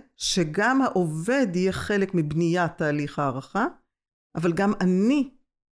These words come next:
אעריך את העובד באופן שיספק אותי כמנהלת שלו.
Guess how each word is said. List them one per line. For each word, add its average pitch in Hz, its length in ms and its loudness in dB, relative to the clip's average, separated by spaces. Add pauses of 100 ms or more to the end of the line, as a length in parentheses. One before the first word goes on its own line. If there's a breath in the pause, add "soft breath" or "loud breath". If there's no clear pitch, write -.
(280)
אעריך 175 400 0
את 190 120 -6
העובד 196 420 0 (680)
באופן 214 540 0
שיספק 175 720 -2 (100)
אותי - 440 -4 (680)
כמנהלת 160 640 0
שלו. 123 200 -6